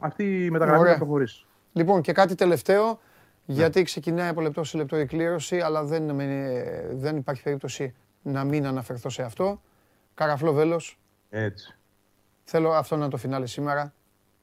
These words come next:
Speaker 1: Από εκεί πρέπει να ξεκινήσουμε, βέβαια, αλλά
Speaker 2: Όχι,
Speaker 1: εντάξει,
Speaker 2: δεν
Speaker 1: άφησε το
Speaker 2: πειράζει.
Speaker 1: καλύτερο για
Speaker 2: Το
Speaker 1: το
Speaker 2: άφησε.
Speaker 1: τέλος.
Speaker 2: Το γλυκό στο
Speaker 1: Έτσι.
Speaker 2: τέλος το φέρνουμε στο τραπέζι.
Speaker 1: Έτσι, σωστό.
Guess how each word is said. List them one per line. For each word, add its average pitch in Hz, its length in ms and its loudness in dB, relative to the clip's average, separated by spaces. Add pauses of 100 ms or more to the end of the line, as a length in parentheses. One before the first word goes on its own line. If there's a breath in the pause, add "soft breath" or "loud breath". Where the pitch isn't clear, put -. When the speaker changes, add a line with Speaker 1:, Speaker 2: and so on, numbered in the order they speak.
(200)
Speaker 1:
Από 127 180 -4
εκεί 110 60 -8
πρέπει 160 140 6
να 160 80 10
ξεκινήσουμε, 143 500 2
βέβαια, 120 300 4
αλλά 147 120 6
Speaker 2:
Όχι, 131 100 6
Speaker 1:
εντάξει, 170 220 8
Speaker 2:
δεν 185 80 8
Speaker 1:
άφησε 180 100 8
το 156 60 8
Speaker 2:
πειράζει. 135 200 12
Speaker 1:
καλύτερο 165 280 10
για 143 120 8
Speaker 2:
Το 170 40 8
Speaker 1:
το 180 80 10
Speaker 2:
άφησε. 180 180 10
Speaker 1:
τέλος. 170 320 4 (240)
Speaker 2:
Το 196 100 2
γλυκό 190 320 8
στο 247 120 6
Speaker 1:
Έτσι. 226 120 8
Speaker 2:
τέλος 240 140 8
το 196 80 4
φέρνουμε 165 200 0
στο 143 100 -2
τραπέζι. 135 460 -2 (440)
Speaker 1:
Έτσι, 117 300 0
σωστό. 113 400 -4